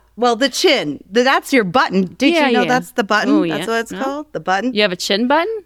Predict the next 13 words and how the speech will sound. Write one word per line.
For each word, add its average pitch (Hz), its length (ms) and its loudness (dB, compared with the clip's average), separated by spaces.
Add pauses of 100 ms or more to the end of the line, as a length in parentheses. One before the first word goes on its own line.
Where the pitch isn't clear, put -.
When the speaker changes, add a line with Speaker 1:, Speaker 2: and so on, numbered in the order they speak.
Speaker 1:
You 277 140 2
Speaker 2:
No. 277 100 4
Speaker 1:
know 294 60 -2
how 294 140 0
when 277 240 0
somebody 254 500 -2
says 208 580 -2 (220)
he 208 120 -2
got 196 200 -2
hit 214 240 0
on 226 160 0
the 202 80 0
button? 220 460 2